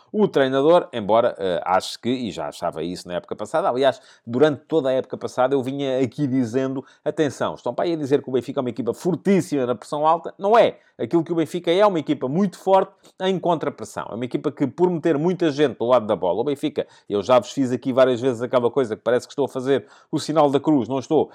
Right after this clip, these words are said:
estou só a dizer, dividam o campo em quatro pedaços. Portanto, há a linha de meio campo e depois dividam o campo ao meio. Ahm, vamos aqui de-, definir a existência de quatro quadrantes. O Benfica, quando ataca, eh, quando perde a bola, geralmente tem sete jogadores no quadrante da bola. Tem o ponta de lança, tem os três avançados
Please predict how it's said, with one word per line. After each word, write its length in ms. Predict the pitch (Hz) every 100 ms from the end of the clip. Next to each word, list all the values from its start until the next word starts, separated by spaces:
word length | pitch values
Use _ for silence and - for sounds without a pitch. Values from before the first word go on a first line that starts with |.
| _
estou 160 | - 131
só 140 | 151
a 40 |
dizer, 260 | 143 135 127
dividam 360 | 117 156 214 208
o 80 |
campo 280 | 208 214 202
em 100 | 185
quatro 320 | 180 196 180 -
pedaços. 360 | 139 101 -
Portanto, 160 | 92 90
há 100 | 120
a 40 |
linha 180 | 160 170
de 60 | 190
meio 140 | 196
campo 240 | 254 226
e 40 | 214
depois 240 | - 185
dividam 360 | 175 175 208 190
o 80 | 165
campo 240 | 190 175
ao 60 | 147
meio. 220 | 95 73 _ _
Ahm, 200 | 143 127 -
vamos 300 | 131 156 143
aqui 260 | 147 196 170
de-, 300 | 147 143 139
definir 320 | - 180 180
a 80 | 170
existência 460 | 156 - 190 180
de 80 | 151
quatro 340 | - 196 175
quadrantes. 460 | 156 156 113 92 -
O 40 |
Benfica, 360 | 185 226 190 131
quando 240 | 175 175
ataca, 480 | 165 185 175 175 170 - _ -
eh, 160 | 156
quando 240 | 147 214 180
perde 320 | 180 147 143
a 40 |
bola, 320 | 139 165 165
geralmente 380 | 156 160 165 170
tem 180 | 170 160
sete 400 | - - 190 -
jogadores 380 | 143 143 160 139
no 100 | 135
quadrante 340 | 135 123 117
da 100 | 104
bola. 260 | 82 73 -
Tem 120 | 120
o 80 | 123
ponta 280 | 156 151 170
de 60 |
lança, 320 | 180 196 190 180 - _
tem 140 | 156
os 100 | 135
três 260 | - 180 147
avançados 600 | 147 147 - 151 120